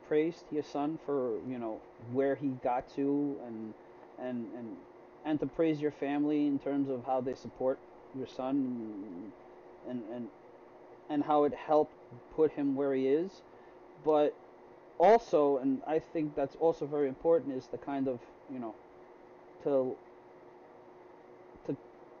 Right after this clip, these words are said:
show the parents that are out there, you know, it's like a wake-up call. So, you know, hello, you have people in your house that probably need your support and could be something,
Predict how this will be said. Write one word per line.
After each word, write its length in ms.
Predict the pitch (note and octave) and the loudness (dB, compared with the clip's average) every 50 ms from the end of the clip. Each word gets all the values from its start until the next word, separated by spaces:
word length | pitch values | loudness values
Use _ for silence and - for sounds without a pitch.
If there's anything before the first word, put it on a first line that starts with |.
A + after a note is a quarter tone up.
| - - - - - - - - | -20 -20 -20 -20 -20 -20 -20 -18
show 400 | - - - - - G3+ G3 F#3 | -14 -14 -6 0 2 2 4 2
the 100 | F3 F3 | 2 -2
parents 420 | - - D#3+ D#3+ E3 E3+ E3 - - | -4 -6 -4 -2 -2 -2 -2 -4 -6
that 140 | B2 A#2+ | -4 -4
are 120 | B2 A#2+ A#2+ | -2 -2 -2
out 180 | A#2 A#2 - | -2 -4 -4
there, 180 | - A#2+ A#2+ A#2 | -4 -4 -2 -2
you 260 | A2+ A2+ A#2 B2 B2+ B2 | -4 -6 -8 -10 -12 -10
know, 140 | A#2 A2+ - - - - - - - - - - - - - - - - - - - - - - - - - - - - | -10 -12 -14 -16 -20 -20 -20 -20 -20 -20 -20 -20 -20 -20 -20 -20 -20 -20 -20 -20 -20 -20 -20 -20 -20 -20 -20 -20 -20 -12
it's 100 | - - | -8 -8
like 120 | D#3+ - | -6 -6
a 40 | A#2 | -2
wake-up 380 | A#2 D3+ G#3 - - - - | 0 0 0 0 -2 -4 -4
call. 180 | - C3+ C3 B2 | -2 -2 0 0
So, 140 | - - A2+ | -2 -4 -6
you 160 | B2 B2 A#2+ | -6 -6 -6
know, 160 | B2 B2+ B2 A#2+ | -6 -8 -6 -4
hello, 520 | B2+ B2+ D#3+ G#3 A#3+ G#3+ G#3+ A3 A#3+ A#3 G3 | -2 0 2 2 2 4 2 0 0 -2 -4
you 80 | F3 E3 | -2 0
have 300 | E3 D#3 E3+ E3 E3 D#3+ D#3 C#3 - - | 2 4 4 4 4 2 -2 -8 -12 -10
people 220 | - E3 - D#3+ D#3 | -10 -6 -2 -2 0
in 100 | D3+ D3 | 0 -2
your 80 | D3 | -2
house 320 | D3 C#3 C#3+ D3 D3 C#3+ - - - | -4 -2 -2 -2 -2 -4 -6 -8 -4
that 300 | C3 C3+ C#3 C3+ C3 - - | 0 2 2 2 0 -2 -2
probably 340 | - C#3+ C#3+ C3+ D3 D3 C#3 | 0 0 2 2 2 0 2
need 200 | C#3 D3 D3 C#3+ | 2 2 2 0
your 140 | C#3 C3+ C3 | 0 -4 -6
support 420 | - B2+ - - D#3+ D#3+ E3+ E3 | -8 -12 -6 0 2 2 2 2
and 140 | C#3 C#3 B2 | 0 -6 -8
could 180 | - B2+ A#2+ A#2+ | -8 -10 -8 -6
be 120 | D3 F3+ | -6 -6
something, 540 | F#3 - - C#3 E3 - - C#3+ C3+ C3+ C3+ | -4 -4 -4 -4 -4 -2 0 0 0 0 0